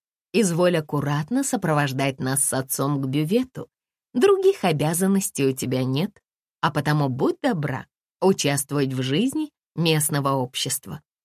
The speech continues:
Элиза поблагодарила мать Книксонам. Как чудесно! Франц и его друг сразу же после завтрака отправились на долгую прогулку по окрестностям.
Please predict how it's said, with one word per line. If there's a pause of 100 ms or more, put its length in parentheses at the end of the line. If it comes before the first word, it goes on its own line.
(300)
Элиза
поблагодарила
мать
Книксонам. (500)
Как
чудесно! (460)
Франц
и
его
друг
сразу
же
после
завтрака (320)
отправились
на
долгую
прогулку
по
окрестностям.